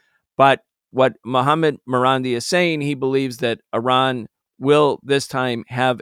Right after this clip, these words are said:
a lethal retaliation, at least as the second part of his message there. Again, this is probably what Trump wanted and what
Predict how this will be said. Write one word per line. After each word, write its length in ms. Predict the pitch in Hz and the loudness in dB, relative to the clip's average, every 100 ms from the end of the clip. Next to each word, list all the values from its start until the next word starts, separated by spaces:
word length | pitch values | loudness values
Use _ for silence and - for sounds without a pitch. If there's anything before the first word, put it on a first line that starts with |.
| - | -8
a 180 | 113 110 | -6 -6
lethal 840 | 117 139 165 - 151 127 117 101 _ _ _ _ _ _ _ _ - | -6 -4 -4 -2 0 0 -2 -6 _ _ _ _ _ _ _ _ -4
retaliation, 840 | 113 - 127 123 117 120 - 113 | -4 2 2 4 2 0 -2 -6
at 120 | 104 - | -6 -6
least 260 | 135 123 | -6 -4
as 160 | 117 107 | -8 -8
the 120 | 104 | -10
second 500 | - - 131 131 117 | -6 -2 -2 -4 -10
part 320 | - 117 110 - | -4 -2 -2 -4
of 200 | 104 120 | -8 -4
his 400 | 110 104 98 - _ _ - | -4 -4 -8 -14 _ _ -6
message 580 | 113 123 - 107 107 | -2 -2 -2 -6 -6
there. 340 | - 104 101 107 _ _ _ _ | -6 -4 -4 -8 _ _ _ _
Again, 460 | 135 143 175 175 151 - | -4 0 0 0 -2 -12
this 340 | 135 175 226 | -6 -2 0
is 220 | 233 220 - _ _ _ | 0 -4 -6 _ _ _
probably 560 | - 208 226 214 180 165 | 0 2 4 2 2 2
what 300 | 139 147 - | 2 0 -4
Trump 380 | - 165 143 - | -4 -2 -2 -8
wanted 800 | - 117 135 160 175 135 92 - _ _ _ _ - | -12 -2 0 2 0 -6 -10 -12 _ _ _ _ -4
and 180 | 127 | 0
what 200 | 139 143 | 2 2